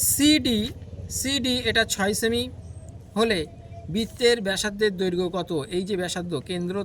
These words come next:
থেকে এটা একটা ব্যাসার্ধ, এ একটা ব্যাসার্ধ। তাহলে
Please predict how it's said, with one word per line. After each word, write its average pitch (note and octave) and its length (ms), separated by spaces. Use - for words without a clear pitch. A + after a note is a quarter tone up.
থেকে F3 200
এটা D#3+ 200
একটা E3 200
ব্যাসার্ধ, D3+ 320
এ - 20
একটা - 220
ব্যাসার্ধ। A2 320
তাহলে G#3 160